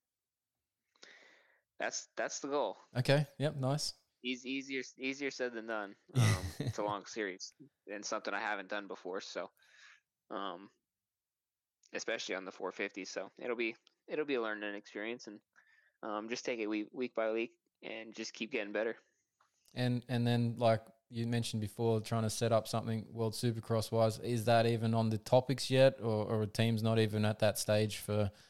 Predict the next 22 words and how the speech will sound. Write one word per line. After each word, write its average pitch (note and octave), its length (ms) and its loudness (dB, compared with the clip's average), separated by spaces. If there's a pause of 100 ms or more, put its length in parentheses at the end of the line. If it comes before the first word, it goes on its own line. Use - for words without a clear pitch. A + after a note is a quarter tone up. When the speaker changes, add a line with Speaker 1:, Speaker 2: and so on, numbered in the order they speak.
(260)
Speaker 2:
for A#2+ 100 2
what's A2+ 260 4
going A2 280 4
on G#2+ 100 4
'cause G#2 160 0
the, G#2+ 240 4
the, G#2 260 -2
the A2+ 100 -4
schedules G#2 440 0
and G2+ 100 0
stuff G#2 280 0
aren't G2+ 160 -2
set G2+ 220 0
as F#2+ 100 -2
such G#2 340 -4
yet? G#2 180 0 (1700)
Speaker 1:
Yeah, G2+ 320 0
I, C3+ 320 -4
I'm C#3+ 80 -10
not D3 180 -10
too - 140 -12
sure A#2 300 -4